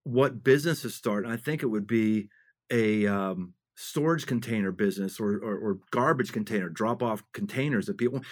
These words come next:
you know, you know, <laughs> there's something wrong in your life when you're going down the rabbit hole of YouTube researching dumpster businesses that you might <laughs> own. You know what I mean? And, uh, and, you know, they were,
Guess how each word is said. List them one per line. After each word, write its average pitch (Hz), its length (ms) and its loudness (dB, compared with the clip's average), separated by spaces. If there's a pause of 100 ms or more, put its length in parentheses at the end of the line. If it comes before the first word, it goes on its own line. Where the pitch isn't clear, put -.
(120)
you 285 240 2
know, 330 140 6 (220)
you 226 200 2
know, 220 540 4 (120)
<laughs> - 140 -10
there's 156 180 4
something 202 440 6
wrong 170 400 4
in - 60 -2
your 151 180 0
life 143 340 4 (320)
when 160 140 2
you're 233 160 6
going 233 260 4
down 196 180 6
the 180 80 4
rabbit 170 380 4
hole 156 260 4
of 127 80 -6
YouTube 139 560 2 (280)
researching 160 1080 6 (340)
dumpster 180 560 6
businesses 131 800 4 (260)
that 151 100 4
you 156 160 4
might 156 300 6
<laughs> - 220 4 (180)
own. 190 240 2 (300)
You 208 180 4
know 202 220 6
what 214 260 4
I 208 80 4 (120)
mean? 190 240 2 (360)
And, 165 320 2
uh, 156 320 4 (520)
and, 143 220 2
you 135 120 4
know, 120 160 0
they 165 340 4
were, 120 300 0